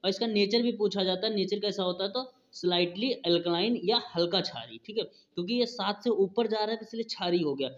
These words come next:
थोड़ा सा ऊपर जा रहा है इसलिए हल्का क्षारीय है, ठीक है, ज़्यादा क्षारीय नहीं होता। Next, अगर हम बात करें blood की मात्रा हमारे शरीर में कितनी होती है,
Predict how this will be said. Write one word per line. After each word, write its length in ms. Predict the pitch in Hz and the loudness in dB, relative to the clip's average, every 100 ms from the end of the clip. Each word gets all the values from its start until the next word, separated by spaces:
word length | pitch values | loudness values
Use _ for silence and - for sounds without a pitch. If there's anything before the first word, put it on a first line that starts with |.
| - _ 165 | -18 _ 0
थोड़ा 220 | 185 226 | 2 2
सा 120 | 226 220 | 2 0
ऊपर 200 | 220 220 | 0 0
जा 80 | |
रहा 60 | 220 | 0
है 60 | 220 | 0
इसलिए 260 | 220 220 165 | -4 -6 -2
हल्का 240 | 147 147 | -2 -2
क्षारीय 340 | 139 131 131 139 | -4 -4 -2 -2
है, 60 | |
ठीक 180 | 151 226 | -4 -2
है, 80 | 208 | -2
ज़्यादा 240 | 170 170 | 0 0
क्षारीय 300 | 170 151 175 | -2 -2 -2
नहीं 280 | 226 170 139 | -2 -2 -2
होता। 320 | 120 107 113 101 - - _ _ _ _ _ _ _ _ _ - | -4 -8 -12 -14 -20 -20 _ _ _ _ _ _ _ _ _ -2
Next, 300 | 180 175 - _ - - - 762 762 762 1077 - - | 0 0 -4 _ -20 -18 -18 -16 -16 -16 -16 -20 -8
अगर 140 | 170 226 | -2 -2
हम 100 | 208 | 2
बात 200 | 196 202 | 0 0
करें 220 | 220 214 | 0 0
blood 220 | 185 208 233 | 0 -2 -2
की 80 | 208 | 0
मात्रा 380 | 185 165 165 196 | 2 2 0 0
हमारे 280 | 196 180 185 | 0 0 -2
शरीर 280 | 185 175 190 | -2 -2 0
में 100 | 190 | -2
कितनी 320 | 196 - 208 | -4 -4 -2
होती 380 | 190 143 175 180 | 0 -2 -2 0
है, 120 | 190 | 0